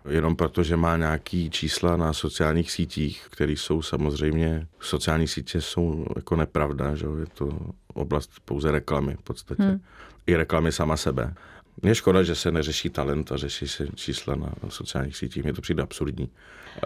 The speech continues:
Speaker 1: Jsou, je pár takových režisérů, producentů třeba, který to risknou a obsadí někoho,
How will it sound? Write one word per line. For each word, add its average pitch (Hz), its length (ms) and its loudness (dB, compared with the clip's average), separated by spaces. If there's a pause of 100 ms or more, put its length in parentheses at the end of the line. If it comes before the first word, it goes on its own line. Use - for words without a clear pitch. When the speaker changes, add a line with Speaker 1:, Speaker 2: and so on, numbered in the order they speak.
Speaker 1:
Jsou, 95 600 6
je 85 140 6
pár 82 360 2
takových 73 560 0
režisérů, 71 460 0
producentů 67 600 -2
třeba, 64 300 -2
který 67 320 -2
to - 120 -2
risknou 73 520 0
a 73 60 -2
obsadí 69 680 -2
někoho, 69 400 -2